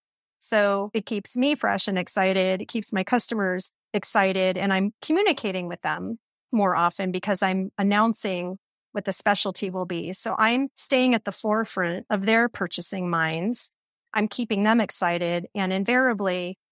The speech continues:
following an email announcing the specialty, I get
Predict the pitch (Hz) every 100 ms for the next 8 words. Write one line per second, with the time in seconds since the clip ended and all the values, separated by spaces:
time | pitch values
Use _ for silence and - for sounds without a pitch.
0 | - 247 226 240 220 208 190 185 185 180
1 | 175 170 180 - 196 185 185 - 185 180
2 | 175 - 175 - 170 185 180 190 196 196
3 | 185